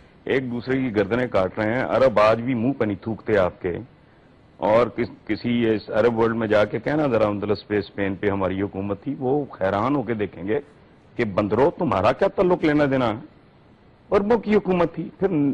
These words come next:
nation state का जो कॉन्सेप्ट है, उसके बाद तो brother इस्लामी मुल्क ये वो visa लेके आ रहे हैं, passport यहाँ, ये कोई एक है वो मुस्लिम हरम से पास बंद, ये अजीबो गरीब कारोबार,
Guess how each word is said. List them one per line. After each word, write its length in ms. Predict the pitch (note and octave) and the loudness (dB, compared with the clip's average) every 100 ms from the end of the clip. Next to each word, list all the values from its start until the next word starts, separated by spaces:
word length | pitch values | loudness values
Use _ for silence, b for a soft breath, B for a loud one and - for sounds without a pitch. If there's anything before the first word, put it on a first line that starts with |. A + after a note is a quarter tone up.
| - A#2 | 0 0
nation 360 | A#2 B2 - E3 | 2 0 0 -4
state 340 | - C#3+ C3+ | 0 0 2
का 100 | C#3 | 0
जो 100 | C3 | 0
कॉन्सेप्ट 520 | A#2+ A2+ G#2 A#2+ - | 0 -2 0 -2 2
है, 220 | G#2+ C3+ - b b b - | 2 2 -2 b b b -8
उसके 360 | E3 - - F#3+ | -8 -4 0 0
बाद 360 | D3+ D3+ E3+ | 2 4 4
तो 180 | E3 F3+ | 4 0
brother 460 | D#3+ F#3 F#3 E3+ F#3 | 2 4 4 4 2
इस्लामी 460 | - F3+ F3 E3+ | 2 0 0 2
मुल्क 380 | E3+ D#3+ D#3+ D#3+ | 4 4 4 2
ये 200 | D#3 E3 E3 | 2 2 4
वो 240 | E3 E3 | 4 4
visa 280 | C#3+ D3 E3+ | 2 2 4
लेके 260 | D#3+ D3+ D#3+ | 4 4 4
आ 160 | D3 | 6
रहे 160 | C#3+ D3+ | 4 4
हैं, 360 | D3 D3 C3+ b b b b b _ - | 2 0 -4 b b b b b _ 0
passport 420 | B2+ C#3 - C#3+ | 2 2 2 2
यहाँ, 300 | C#3 C#3 C3+ | 4 4 4
ये 140 | C#3+ E3 | 2 2
कोई 260 | D#3+ D3+ | 4 6
एक 320 | D#3+ E3 - | 6 4 0
है 80 | C3+ | 0
वो 160 | D3 D3+ | 2 4
मुस्लिम 420 | C#3 C3+ C#3+ C#3+ | 2 2 2 2
हरम 300 | B2 C3+ C3+ | 4 2 0
से 220 | - C3+ | 4 2
पास 340 | C3+ C#3 C3 - | 4 4 4 2
बंद, 420 | B2+ B2+ G2 D#3 | 0 0 0 -4
ये 320 | G#3 A#3 A3 G#3 | -2 -4 0 0
अजीबो 380 | E3 F#3 G#3 | 0 2 2
गरीब 220 | E3+ E3+ - | 4 0 0
कारोबार, 540 | E3+ E3 E3 E3+ E3 | 2 4 6 4 2